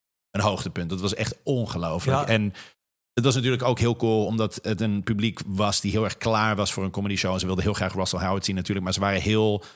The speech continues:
Speaker 1: geduldig en heel aardig met de opening act, wat ik toen op dat moment was. Eh, en dat was gewoon super vet. Dat was
Speaker 2: Want hoe,
Speaker 1: echt heel cool.
Speaker 2: ik, ik, ik heb, eh, ook wel eens voorprogramma's gedaan voor mensen, maar nooit van het kaliber Russell Howard. Hoe,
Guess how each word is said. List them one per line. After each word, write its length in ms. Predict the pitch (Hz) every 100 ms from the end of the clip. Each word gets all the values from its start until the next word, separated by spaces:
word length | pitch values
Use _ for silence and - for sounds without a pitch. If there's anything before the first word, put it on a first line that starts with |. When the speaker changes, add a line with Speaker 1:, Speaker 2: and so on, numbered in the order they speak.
| _ -
Speaker 1:
geduldig 520 | 117 101 113 107 101
en 60 |
heel 160 | 101 107
aardig 380 | 104 104 101 -
met 320 | 101 95 -
de 140 | 90 98
opening 440 | 107 98 90 87
act, 140 | 98
wat 120 | 101 95
ik 120 | 87
toen 200 | 98 92
op 140 | 92
dat 120 | 95
moment 280 | 85 90 85
was. 280 | 78 95 - - _ _ _ _
Eh, 460 | 107 104 101 101 98
en 200 | - 117
dat 80 |
was 100 | 113
gewoon 140 | - 110
super 220 | - 90
vet. 220 | 87 82
Dat 100 | -
was 120 | 95
Speaker 2:
Want 120 | 98 120
hoe, 100 | 147
Speaker 1:
echt 100 | -
heel 160 | 95
cool. 160 | - 160
Speaker 2:
ik, 100 | 143
ik, 300 | 175 180 127
ik 180 | - 135
heb, 180 | 139 -
eh, 240 | - 139 135
ook 160 | 151 175
wel 80 |
eens 100 | 170
voorprogramma's 560 | - 147 127 117 131 123
gedaan 280 | 151 131 120
voor 100 | 127
mensen, 420 | 131 117 139 127
maar 120 | 135
nooit 400 | 131 143 156 147
van 140 | 143 139
het 120 | 127
kaliber 340 | 143 139 135
Russell 240 | 127 123 120
Howard. 420 | 123 160 190 - _ _ _ _ _ _ _ _ 131
Hoe, 360 | 196 220 156